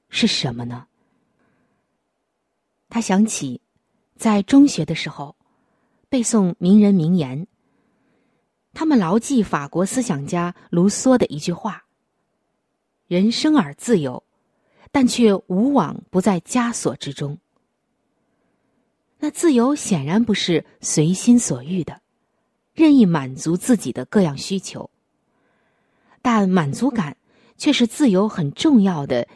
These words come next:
一个方面，一个关键。人可以通过各样的行为，让自己获得短暂的满足。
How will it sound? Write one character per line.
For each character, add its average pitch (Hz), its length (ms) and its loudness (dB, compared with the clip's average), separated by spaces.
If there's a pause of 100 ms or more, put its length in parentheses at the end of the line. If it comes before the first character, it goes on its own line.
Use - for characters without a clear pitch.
一 170 100 -2
个 160 80 2
方 165 240 -4
面， 170 220 -2 (460)
一 165 100 -6
个 147 100 -2
关 202 220 -2
键。 214 240 -4 (1500)
人 277 280 4
可 294 120 0
以 285 80 4
通 262 260 0
过 220 280 4
各 302 220 4
样 196 160 2
的 156 80 -6
行 143 300 -4
为， 139 220 -4 (580)
让 220 200 0
自 262 240 -2
己 127 320 -10 (200)
获 - 180 0
得 170 240 4
短 139 340 -4
暂 208 220 0
的 156 80 -4
满 135 240 -10
足。 127 320 -14